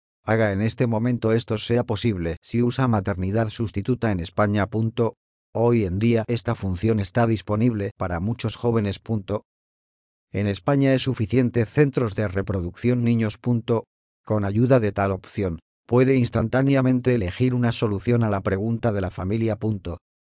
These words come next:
Si desea para que su pequeño crezca sano, no tiene ninguna deterioro, usted necesita en contacto con especialistas, punto.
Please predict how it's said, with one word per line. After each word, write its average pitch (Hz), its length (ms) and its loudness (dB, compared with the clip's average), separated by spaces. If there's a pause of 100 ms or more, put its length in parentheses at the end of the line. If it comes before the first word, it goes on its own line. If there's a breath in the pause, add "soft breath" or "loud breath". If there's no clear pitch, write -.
(100)
Si 113 200 -4
desea 110 440 0
para 98 240 2
que 95 160 -4
su 101 140 -4
pequeño 123 460 2
crezca 113 380 0
sano, 95 300 -4 (240)
no 117 240 0
tiene 131 220 2
ninguna 113 400 2
deterioro, 95 560 -4 (280)
usted 120 380 2
necesita 127 600 0
en 110 100 0
contacto 107 580 0
con 95 180 -4
especialistas, 98 800 -2
punto. 117 480 -2